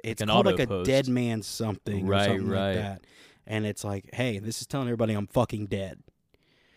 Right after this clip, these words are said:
Speaker 1: So there's a part of
Speaker 2: Fucking
Speaker 1: me that
Speaker 2: creepy,
Speaker 1: thinks,
Speaker 2: dude.
Speaker 1: "Well, what if this guy had it set up to automatically post if he didn't get on there by noon Wednesday to stop that from fucking posting?"
Speaker 2: Yeah.
Speaker 1: And it would always be cycling if
Speaker 2: If
Speaker 1: he
Speaker 2: there's some more shit that keeps going out,
Speaker 1: So
Speaker 2: too.
Speaker 1: that's the thing,
Speaker 2: Yeah.
Speaker 1: you know, we'll see what happens.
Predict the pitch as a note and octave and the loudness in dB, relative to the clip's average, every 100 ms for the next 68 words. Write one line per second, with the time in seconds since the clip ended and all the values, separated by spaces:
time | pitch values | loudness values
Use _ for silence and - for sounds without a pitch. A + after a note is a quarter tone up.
0 | _ _ _ - - C3 B2 A#2 A2+ - | _ _ _ -6 0 4 4 4 2 -4
1 | - C3+ C#3+ B2+ A#2 G2+ - G2+ - A2 | -2 2 4 4 2 -2 -6 -6 -4 -2
2 | B2 A#2+ A#2 F#2+ D#2+ A#2+ A#2 B2 A#2+ A2+ | 2 4 2 -2 -2 0 0 -2 -2 0
3 | D3+ E3 C3+ B2+ B2 A2+ A#2 G#2+ - A2 | 0 0 -2 -4 -2 0 -2 -2 -4 -2
4 | A#2 - A2+ A2+ A2 G#2+ G#2 - B2 A#2 | -4 -4 -2 0 -2 -2 -4 0 0 0
5 | G#2 - C3+ B2 A#2+ A2 - B2 B2+ A2+ | -6 -4 -4 0 0 0 -4 -4 -2 -2
6 | A2+ G#2+ G#2+ G#2+ G#2 G2 F#2 A2+ A2+ A2 | 0 0 -2 -2 -2 -4 -4 -2 0 0
7 | G#2+ G#2+ A2 B2 C3 B2 A#2+ A#2 A2+ G#2 | 0 -2 2 6 8 10 8 6 4 0
8 | - - - _ _ - A2 B2 C3 G#2+ | -6 -20 -20 _ _ -12 -2 2 2 0
9 | G2+ G#2+ G2+ F#2+ G2 - _ - G2 - | -4 -4 -4 -6 -8 -14 _ -8 -6 -8
10 | - G#2+ G#2+ - G#2 F#2+ G2+ F#2+ G2+ - | 0 2 2 0 -4 -2 -8 -6 -8 -8
11 | F#2+ - C3 B2+ - G2 F2 D2 D2+ G#2 | -6 -2 -2 -2 -4 -6 -4 -6 -6 -6
12 | G2+ G#2 E2 A2 G#2+ G2+ F#2+ G#2+ G2+ - | -4 -6 -4 -2 -2 -2 -6 -8 -6 -6
13 | A2 G#2+ G#2+ G2+ F#2+ - G#2 G2 F2 G2+ | -6 -8 -10 -12 -12 -10 -8 -6 -4 -6
14 | F#2 F#2+ F#2 - F#2 F2 G2+ - - F#2+ | -6 -8 -8 -8 -10 -10 -12 -12 -10 -8
15 | F#2+ F#2+ - - G2 G2 A2+ G#2+ A2+ F#2+ | -4 -4 -4 0 2 4 2 2 -2 -2
16 | B2 B2 G#2+ G#2+ G#2 B2 - B2+ G#2+ - | 0 0 0 0 4 2 2 -2 -4 -2
17 | C#3 D3+ A2 G2 G2 - | -2 -2 -4 -8 -10 -16